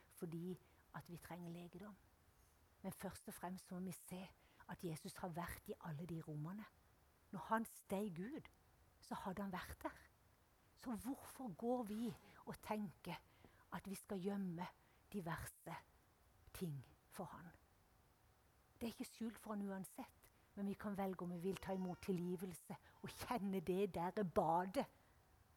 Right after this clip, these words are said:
<laughs> innvendig. Ikke sant? Eller om vi vil gå og kjenne på at det tynger, og at vi ikke opplever friheten som finnes i frelsen i Jesus Kristus.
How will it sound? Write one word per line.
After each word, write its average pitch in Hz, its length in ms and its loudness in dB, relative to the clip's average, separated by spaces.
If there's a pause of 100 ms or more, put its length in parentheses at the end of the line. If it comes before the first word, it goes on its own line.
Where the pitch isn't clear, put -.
(300)
<laughs> - 640 2
innvendig. 214 480 8 (840)
Ikke 190 180 4
sant? 220 260 2 (420)
Eller 196 260 4
om 190 140 2
vi 190 80 4
vil 185 160 2
gå 190 200 -2 (340)
og - 140 -12
kjenne 160 360 -4 (840)
på 220 120 -6
at 156 260 -4
det 170 140 0 (280)
tynger, 175 440 2 (600)
og 180 140 2
at - 140 -6
vi 185 240 4 (100)
ikke 202 420 -2
opplever 175 520 2
friheten 185 880 2 (360)
som 185 120 2
finnes 180 380 0 (440)
i 190 80 -4
frelsen 160 640 -2 (360)
i 160 200 -2
Jesus 151 420 -10 (360)
Kristus. - 500 -16